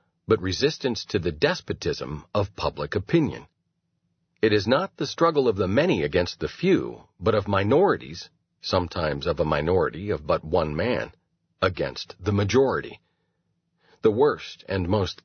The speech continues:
dangerous form of absolutist rule is that of an intolerant majority.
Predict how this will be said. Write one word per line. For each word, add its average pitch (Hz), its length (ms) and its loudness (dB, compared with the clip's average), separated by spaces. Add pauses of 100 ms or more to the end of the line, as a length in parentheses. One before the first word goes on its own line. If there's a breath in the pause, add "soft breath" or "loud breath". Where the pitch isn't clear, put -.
dangerous 107 480 2
form 78 420 0
of 69 180 -2
absolutist 87 800 -4
rule 87 480 0
is 76 220 -4
that 110 340 0
of 113 120 -4
an 90 120 0
intolerant 85 640 -2
majority. 87 600 0